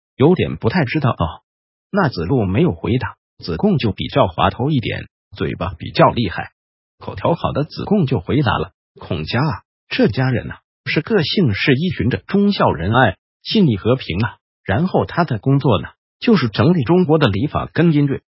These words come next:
就是所有的文化。然后呢，就负责辨别人应该怎么做才是对的哦。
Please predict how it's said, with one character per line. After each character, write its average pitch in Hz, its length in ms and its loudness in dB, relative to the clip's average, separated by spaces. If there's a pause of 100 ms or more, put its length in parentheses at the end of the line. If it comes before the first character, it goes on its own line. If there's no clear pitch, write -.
就 247 180 2
是 143 140 2
所 160 260 0
有 196 140 4
的 87 100 0
文 - 220 -6
化。 101 240 -2 (240)
然 110 200 0
后 139 200 0
呢， 87 100 -4 (300)
就 247 160 -2
负 196 220 -2
责 120 140 0
辨 - 260 0
别 120 160 0
人 143 220 4
应 175 160 4
该 185 160 2
怎 95 160 -4
么 76 120 -4
做 104 180 2
才 107 220 -2
是 120 160 0
对 170 200 2
的 78 180 -2
哦。 139 140 -4